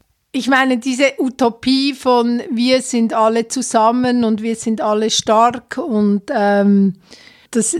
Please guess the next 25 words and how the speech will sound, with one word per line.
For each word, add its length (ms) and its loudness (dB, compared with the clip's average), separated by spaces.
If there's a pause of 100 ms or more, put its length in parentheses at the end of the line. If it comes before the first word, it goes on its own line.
das 180 -4
ist 160 0
ja 140 0
wirklich 260 -2
einfach 400 -6
eine 340 -4
Utopie, 680 -2
weil 160 -2
das 220 -6
ist 180 -2
überhaupt 400 0
nicht 240 0
mehr 260 2
wirtschaftlich 760 0
gesehen 440 0
auch. 340 -4
Wir 120 -2
haben 240 0
keine 380 0
Natur 600 0
im 220 2
natürlichen 800 -2
Sinne 360 0
mehr. 380 2
Also 320 -2